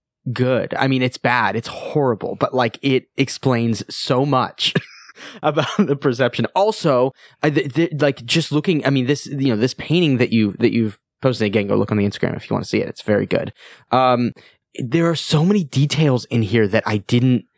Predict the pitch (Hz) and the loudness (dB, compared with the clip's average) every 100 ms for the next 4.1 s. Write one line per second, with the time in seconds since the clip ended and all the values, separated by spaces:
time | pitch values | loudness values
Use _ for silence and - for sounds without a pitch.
0 | _ _ - - - 143 135 - 117 107 | _ _ -10 -4 2 2 2 2 2 2
1 | - 123 110 - - _ _ - 113 107 | 0 -2 -2 -4 -14 _ _ -2 0 0
2 | 104 - _ - - - - - 131 139 | -2 -6 _ -20 -20 -20 -20 -2 2 2
3 | - 135 107 147 - 139 - - - 151 | 2 0 2 0 2 0 -2 -16 -2 0
4 | 131 | 0